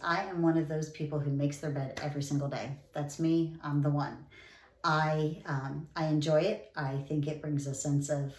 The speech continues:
calmness <laughs> to my life. It makes me feel good to see the bed made. Um,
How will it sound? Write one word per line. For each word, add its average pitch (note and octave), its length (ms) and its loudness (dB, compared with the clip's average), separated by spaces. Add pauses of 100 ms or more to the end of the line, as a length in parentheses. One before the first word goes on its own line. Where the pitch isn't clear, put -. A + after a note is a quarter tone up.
(200)
calmness E3 580 0
<laughs> - 20 -12
to A3 220 6
my F3+ 220 2
life. D#3 460 0 (120)
It D#3 200 -4
makes D3 240 -4
me D3+ 100 -2
feel C#3+ 220 -2
good D3+ 460 -2
to - 140 -18
see D#3+ 220 -4
the D3 80 0
bed C#3+ 240 -2
made. C#3+ 340 -4 (460)
Um, C3 340 -6